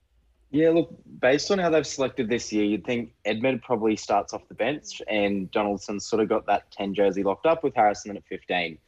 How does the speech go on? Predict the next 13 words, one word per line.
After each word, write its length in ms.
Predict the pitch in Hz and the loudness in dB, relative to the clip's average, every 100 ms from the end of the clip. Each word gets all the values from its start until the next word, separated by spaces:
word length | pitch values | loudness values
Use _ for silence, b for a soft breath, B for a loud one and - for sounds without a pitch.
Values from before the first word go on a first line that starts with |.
| _ _ _ _ _ | _ _ _ _ _
In 180 | 123 127 | 0 2
saying 400 | - 117 123 139 | 2 4 4 4
that, 240 | 170 - - | 2 2 -4
Harrison's, 760 | 110 113 113 - 113 110 101 - 113 | -2 0 0 -2 -2 -2 -4 -6 -4
uh, 240 | 110 101 101 | 2 4 4
form 200 | 120 113 | 2 -2
at 120 | 90 | -2
fifteen 320 | 110 107 104 | -6 -2 -2
has 300 | 98 113 113 | 0 0 0
been 180 | 110 113 | 0 -2
very 240 | 110 107 95 | 2 2 2
good, 260 | 139 170 | -2 -2
so 420 | - - 107 104 | -4 -2 0 0